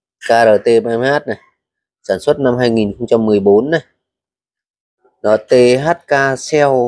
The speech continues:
là sáu phẩy tư mi-li-mét thì em không biết là cái gì. Đó. Đây em ghi là áp, chắc áp của nó chịu được là hai phẩy bảy M B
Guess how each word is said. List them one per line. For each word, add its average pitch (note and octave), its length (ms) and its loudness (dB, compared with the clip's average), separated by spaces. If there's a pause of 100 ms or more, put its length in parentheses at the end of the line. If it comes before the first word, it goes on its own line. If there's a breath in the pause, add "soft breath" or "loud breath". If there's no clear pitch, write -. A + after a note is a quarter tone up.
(160)
là A2 120 2
sáu G#2+ 280 -2
phẩy C3+ 240 0
tư C3+ 220 2
mi-li-mét C3 640 0
thì - 60 -14
em B2 160 -8
không D#3 100 -8
biết G#3 140 2
là D3+ 80 2
cái B2 120 0
gì. B2 260 0 (2750)
Đó. G#2 240 0 (1400)
Đây B2 160 4
em C3 160 2
ghi C3 200 2
là A2 200 2
áp, F3 320 -6
chắc F3+ 160 -4
áp - 260 -6
của G#3 100 -4
nó G#3 180 -2
chịu G2+ 200 -6
được G#2+ 200 -4
là G#2+ 80 -2
hai A#2 200 -2
phẩy A2 140 0
bảy F2+ 280 0
M G#2 260 -2
B G#2+ 40 0